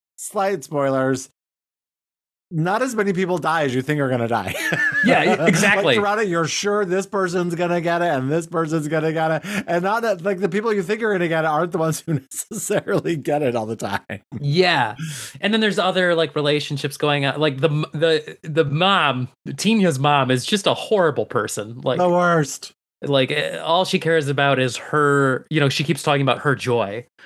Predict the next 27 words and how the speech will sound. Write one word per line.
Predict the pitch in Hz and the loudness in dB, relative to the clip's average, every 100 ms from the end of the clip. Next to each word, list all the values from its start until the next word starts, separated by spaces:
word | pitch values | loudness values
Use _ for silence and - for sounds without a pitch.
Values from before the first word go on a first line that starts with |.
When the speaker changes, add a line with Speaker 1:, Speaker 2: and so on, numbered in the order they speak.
| - - | -20 -2
Speaker 2:
Uh, | 139 123 | 0 2
and | 139 | 2
you're | 135 123 | 2 2
like, | 120 113 - | 2 0 -2
"God, | 131 123 | 0 0
I | 120 | 0
just | 117 - | -4 -4
wanna | 120 | -4
punch | - 117 107 | -2 -4 -2
her | 113 | -6
in | 101 | -8
the | 101 | -10
face," | - 104 107 - | -8 -6 -4 -4
'cause | - 127 123 113 | -4 -4 -2 -4
l-, | 160 139 139 135 | -4 -2 -2 0
all | 135 127 | 2 2
she | - | 2
cares | 139 127 117 | 2 2 2
about | 110 107 107 110 | 2 0 0 0
is | 113 | -2
herself. | - 104 120 101 - - - - 139 | -4 -4 -4 -4 -14 -20 -20 -14 -4
Um, | 143 131 123 127 127 - | 0 2 0 -2 -8 -8
to | 151 | -2
the | 131 | -2
extent | 120 - 135 120 | -2 0 0 2
of, | 127 120 | 2 2
like, | 170 151 139 - | 2 0 0 -10